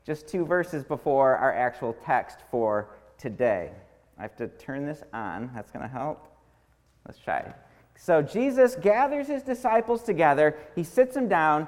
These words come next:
and says, "Therefore, anyone who sets one of the least of these commands and teaches,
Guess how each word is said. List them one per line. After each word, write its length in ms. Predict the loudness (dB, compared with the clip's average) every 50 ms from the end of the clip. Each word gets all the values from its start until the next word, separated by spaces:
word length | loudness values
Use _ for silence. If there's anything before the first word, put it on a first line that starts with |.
| -8 -16 -20 -18 -8 -6
and 100 | -6 0
says, 260 | 2 2 2 2 4
"Therefore, 540 | 4 6 6 6 4 4 6 6 6 6 6
anyone 600 | 2 0 0 0 0 0 2 2 2 2 0 -2
who 180 | -2 -2 -4
sets 500 | -4 -6 -10 -6 -4 -4 -4 -4 -6 -10
one 320 | -8 -2 0 0 0 0 -2
of 300 | 0 0 0 0 0 0
the 80 | 0
least 420 | 0 0 -2 -2 -2 -4 -4 -6 -6
of 100 | -6 -4
these 220 | -2 -2 -4 -4
commands 560 | -6 -8 -4 -2 -2 0 0 0 0 -2 -2
and 180 | -2 -4 -4 -4
teaches, 640 | -6 -8 -10 -10 -10 -8 -4 -4 -2 -2 -4 -8